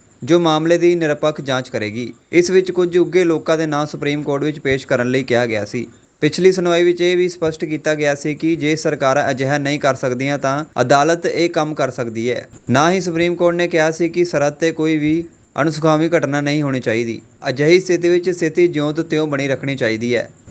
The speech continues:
ਬੈਰੀਕੇਡ ਹਟਾਉਣ ਦੀ ਯੋਜਨਾ ਪੇਸ਼ ਕਰਨ ਲਈ ਕਿਹਾ ਗਿਆ ਸੀ। ਜ਼ਿਕਰ ਕਰ ਦਈਏ ਕਿ ਪੰਜਾਬ ਦੇ ਕਿਸਾਨ ਫਰਵਰੀ ਦੋ ਹਜ਼ਾਰ ਚੌਵੀ ਤੋਂ ਫਸਲਾਂ ਦੇ ਘੱਟ ਤੋਂ ਘੱਟ ਸਮਰਥਨ ਮੁੱਲ ਦੀ ਗਾਰੰਟੀ ਨੂੰ ਲੈ ਕੇ ਪ੍ਰਦਰਸ਼ਨ ਕਰ ਰਹੇ ਨੇ। ਅਜਿਹੇ 'ਚ ਸੁਰੱਖਿਆ ਨੂੰ ਧਿਆਨ ਵਿੱਚ ਰੱਖਦੇ ਹੋਏ ਹਰਿਆਣਾ ਸਰਕਾਰ ਨੇ ਬੈਰੀਕੇਡ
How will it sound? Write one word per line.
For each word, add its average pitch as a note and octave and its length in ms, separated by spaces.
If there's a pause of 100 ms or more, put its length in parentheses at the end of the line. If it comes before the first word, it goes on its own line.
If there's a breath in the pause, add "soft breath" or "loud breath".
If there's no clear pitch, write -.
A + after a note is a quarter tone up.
(220)
ਬੈਰੀਕੇਡ E3+ 460
ਹਟਾਉਣ E3 260
ਦੀ F3+ 100
ਯੋਜਨਾ D#3+ 400
ਪੇਸ਼ D#3 300
ਕਰਨ D3 200
ਲਈ D#3 120
ਕਿਹਾ C#3 240
ਗਿਆ B2 220
ਸੀ। A2 260 (440)
ਜ਼ਿਕਰ D#3 280
ਕਰ F3 200
ਦਈਏ F3 160
ਕਿ F#3 80
ਪੰਜਾਬ D#3 460
ਦੇ E3 100
ਕਿਸਾਨ D#3+ 400
ਫਰਵਰੀ D3+ 400
ਦੋ D3+ 220
ਹਜ਼ਾਰ D#3+ 260
ਚੌਵੀ C#3+ 260
ਤੋਂ D#3+ 140
ਫਸਲਾਂ D3 380
ਦੇ D#3 220
ਘੱਟ C3+ 220
ਤੋਂ D3 180
ਘੱਟ C#3+ 180
ਸਮਰਥਨ D3 460
ਮੁੱਲ C#3 200
ਦੀ D3+ 160
ਗਾਰੰਟੀ C3+ 360
ਨੂੰ D3+ 160
ਲੈ B2 160
ਕੇ D3 280
ਪ੍ਰਦਰਸ਼ਨ C3+ 460
ਕਰ A#2 180
ਰਹੇ G#2+ 140
ਨੇ। A#2 180 (300)
ਅਜਿਹੇ D#3 240
'ਚ E3+ 80
ਸੁਰੱਖਿਆ E3+ 440
ਨੂੰ F3 120
ਧਿਆਨ D#3+ 240
ਵਿੱਚ D#3 140
ਰੱਖਦੇ D#3 320
ਹੋਏ E3 140
ਹਰਿਆਣਾ D#3 280
ਸਰਕਾਰ C#3+ 380
ਨੇ D#3 120
ਬੈਰੀਕੇਡ C#3 440